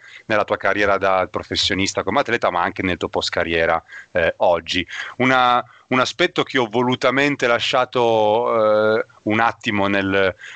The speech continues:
nel congelatore è il fatto che tu oggi, oltre a, alla tua carriera, diciamo, da lavoratrice dipendente per Accenture, hai anche la tua attività imprenditoriale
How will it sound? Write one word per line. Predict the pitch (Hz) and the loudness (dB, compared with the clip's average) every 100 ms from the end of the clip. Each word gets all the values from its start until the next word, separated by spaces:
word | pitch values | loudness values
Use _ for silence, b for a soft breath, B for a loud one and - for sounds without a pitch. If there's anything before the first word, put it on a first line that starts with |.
| - | -4
nel | 113 | -4
congelatore | 113 107 123 151 139 135 147 | -2 0 0 2 2 2 2
è | 135 | 0
il | 110 | -2
fatto | - 107 - - | 0 -2 -2 -8
che | 107 110 98 101 | -6 -2 -2 -2
tu | - 127 107 - | -2 -2 -2 0
oggi, | 127 110 90 92 92 101 | 0 0 -2 -4 -4 0
oltre | 117 120 107 92 90 90 | 0 0 0 -2 0 0
a, | 80 85 82 | 0 0 0
alla | 107 90 | -2 -2
tua | 82 | -2
carriera, | 95 92 92 101 95 | -2 0 0 2 2
diciamo, | 90 90 98 90 87 | 0 -2 -2 -2 0
da | 87 | 0
lavoratrice | 90 90 95 113 110 92 | 2 2 0 0 -2 -2
dipendente | 95 107 123 107 101 101 123 104 95 | -2 0 2 2 0 0 2 2 0
per | 101 | 0
Accenture, | - - 113 107 104 135 131 - | 0 2 2 0 2 2 2 0
hai | 151 127 | 2 4
anche | 113 123 131 | 2 0 -2
la | 110 | -2
tua | - 110 | -2 -4
attività | - 104 101 107 | -2 -4 0 0
imprenditoriale | 104 101 101 110 107 101 104 98 | 0 -2 -2 0 2 2 2 -2